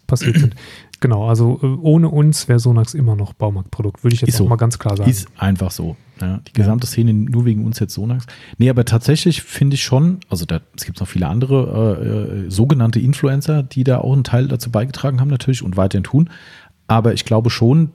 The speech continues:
Speaker 2: dass es für viele unserer Kunden schon so ein, wie, wie soll ich sagen, so ein Wink mit dem, mit dem, mit dem Zaunpfahl war, ähm, zu sehen, okay,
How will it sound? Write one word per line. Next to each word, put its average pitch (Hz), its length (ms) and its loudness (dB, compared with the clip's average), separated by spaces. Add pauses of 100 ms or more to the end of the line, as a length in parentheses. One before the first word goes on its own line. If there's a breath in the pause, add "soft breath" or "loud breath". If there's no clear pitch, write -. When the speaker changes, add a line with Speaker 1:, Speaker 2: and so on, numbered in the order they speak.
Speaker 2:
dass 113 200 2
es 127 160 -2
für - 180 -4
viele 147 320 0
unserer 135 300 0
Kunden 143 500 0 (880 loud breath)
schon 131 280 0
so 131 120 2
ein, 120 100 2 (200)
wie, 117 300 0
wie 120 460 -10
soll 110 160 2
ich - 80 0
sagen, 120 220 4
so 101 120 2
ein 98 80 2
Wink 127 120 0
mit 135 120 0
dem, 107 260 2 (240)
mit 98 140 -4
dem, 92 200 -2
mit 95 100 -4
dem 95 140 -4
Zaunpfahl 135 540 0
war, 143 260 2 (600 loud breath)
ähm, 120 460 4 (160)
zu - 200 -2
sehen, 117 300 2
okay, 127 380 0